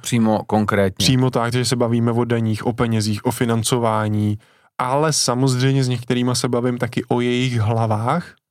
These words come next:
Speaker 2: protože v těch hlavách většinou jako máme nějaký kostlivce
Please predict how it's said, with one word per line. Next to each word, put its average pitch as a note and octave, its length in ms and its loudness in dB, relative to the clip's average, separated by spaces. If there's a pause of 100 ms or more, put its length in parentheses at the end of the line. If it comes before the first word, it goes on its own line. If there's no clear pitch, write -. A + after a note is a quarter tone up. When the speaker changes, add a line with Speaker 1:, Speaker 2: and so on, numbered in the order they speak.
(160)
Speaker 2:
protože A#2 360 -10
v - 60 -12
těch A#2+ 180 -2
hlavách A2+ 380 0
většinou A2+ 400 -2
jako A2+ 220 -2
máme A#2 600 0
nějaký A#2 380 -4
kostlivce A#2 600 -2